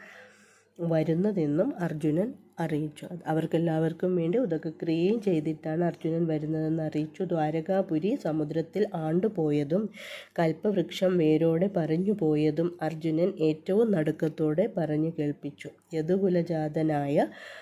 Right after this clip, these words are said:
വജ്രനെയും ഏതാനും മഹിളാജനങ്ങളെയും ഒപ്പം കൊണ്ടുവന്നിട്ടുണ്ടെന്നും അർജുനൻ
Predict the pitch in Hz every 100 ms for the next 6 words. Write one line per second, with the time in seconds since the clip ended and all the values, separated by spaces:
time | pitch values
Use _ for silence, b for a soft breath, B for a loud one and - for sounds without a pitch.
0 | B 160 156 156 175 190 180 151 160 165
1 | - 151 151 165 175 196 170 147 160 180
2 | 185 170 156 151 160 165 160 185 254 -
3 | 165 - - 247 220 160 160 165 165 170
4 | 170 160 147 147 147 214 220 151 156 160
5 | 269